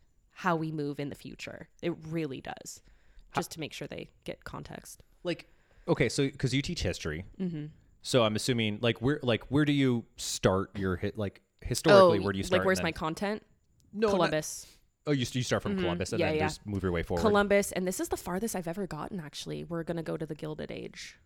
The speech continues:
Speaker 2: Whoa, watch
Speaker 1: I know,
Speaker 2: out.
Speaker 1: she is
Speaker 2: She's
Speaker 1: just,
Speaker 2: moving.
Speaker 1: she's quick this year.
Speaker 2: <laughs>
Speaker 1: Um, never gotten this far, so I'm over here taking notes, making those, those little PowerPoints for the first time.
Speaker 2: Crispy PowerPoints.
Speaker 1: <laughs> Crisp. And when I say crisp and interactive,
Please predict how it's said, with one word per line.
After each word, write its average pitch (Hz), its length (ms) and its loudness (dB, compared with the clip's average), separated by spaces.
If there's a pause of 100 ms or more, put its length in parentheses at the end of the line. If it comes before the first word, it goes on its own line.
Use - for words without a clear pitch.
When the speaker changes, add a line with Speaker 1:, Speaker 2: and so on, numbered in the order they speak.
Speaker 2:
Whoa, 113 680 2
watch - 140 -2
Speaker 1:
I 165 60 -2
know, 160 240 0
Speaker 2:
out. 160 100 -8
Speaker 1:
she 202 240 -6
is 165 400 -8 (460)
Speaker 2:
She's 135 260 0
Speaker 1:
just, 101 280 -2
Speaker 2:
moving. 185 200 6
Speaker 1:
she's 131 160 4
quick - 500 -6 (380)
this 190 240 4
year. 156 320 2
Speaker 2:
<laughs> 254 100 4 (340)
Speaker 1:
Um, 165 400 4
never 180 300 2
gotten 214 220 0
this 220 180 -4
far, 170 320 -4
so 175 240 -4
I'm 196 220 -2
over 180 160 -4
here 175 160 -2
taking 165 340 -6
notes, 160 400 -6
making 175 400 -6 (320)
those, 160 360 -2 (500)
those 175 160 -8
little 170 160 -8
PowerPoints 202 560 -8
for - 100 -12
the 202 60 -8
first 208 260 -10
time. 226 240 -6
Speaker 2:
Crispy 240 500 -2
PowerPoints. 92 640 -2
Speaker 1:
<laughs> - 0 -
Crisp. 180 440 0 (100)
And 180 100 0
when 175 120 2
I 190 80 0
say 190 260 -2
crisp - 520 -6 (280)
and 160 340 -6
interactive, 151 600 -4